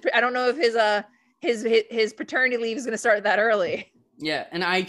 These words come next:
Speaker 2: I just don't, especially, look, and I, and I've tried to stay out of the situation, but especially with Kota Ibushi out of the picture, I feel like Kazuchika Okada is the guy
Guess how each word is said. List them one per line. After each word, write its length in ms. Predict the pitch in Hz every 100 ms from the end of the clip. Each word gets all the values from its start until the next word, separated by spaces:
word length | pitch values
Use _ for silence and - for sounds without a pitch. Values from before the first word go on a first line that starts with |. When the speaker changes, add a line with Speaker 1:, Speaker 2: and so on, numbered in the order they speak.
| -
Speaker 2:
I 140 | 160
just 380 | 170 - 175 -
don't, 300 | 170 160 156 - _ _ _ _ _ _ -
especially, 1080 | 170 - 190 190 - 220 214 208 196 - _ _ _ _ _ _ _ _ _ _
look, 240 | 160 127 -
and 140 | 120
I, 40 | 131
and 140 | 127
I've 140 | 123 120
tried 220 | 151 143
to 80 | 127
stay 180 | - 156
out 100 | 190
of 60 | 147
the 60 |
situation, 540 | 127 139 147 135 127 131
but 60 |
especially 380 | 135 175 180 233
with 180 | 202 185
Kota 340 | - 185 180
Ibushi 400 | 151 151 156 160
out 160 | 127 139
of 120 | 135
the 60 | -
picture, 500 | - 139 - 110 98
I 80 | 117
feel 340 | - - 160
like 440 | 165 156 143 - _
Kazuchika 500 | 143 131 147 147 156
Okada 680 | 135 127 - 127 127 123 120
is 280 | 117 123 -
the 100 | 123
guy 680 | 113 120 110 110 107 110